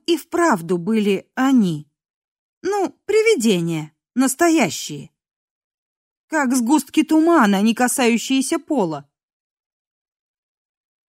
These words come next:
Могу поклясться, что все три странные особи почтительно поклонились моему незнакомцу и всосались в стены.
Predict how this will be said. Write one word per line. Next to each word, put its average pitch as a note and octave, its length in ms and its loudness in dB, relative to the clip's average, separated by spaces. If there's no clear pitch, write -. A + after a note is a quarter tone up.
Могу A3 340 4
поклясться, G#3+ 880 -2
что C4 220 -2
все - 180 -4
три C4+ 300 0
странные A3+ 600 2
особи G3 640 -4
почтительно B3+ 680 0
поклонились A3+ 680 0
моему A3+ 320 4
незнакомцу A#3+ 760 2
и D4+ 200 -10
всосались C4+ 840 -2
в - 80 -18
стены. D3+ 680 -4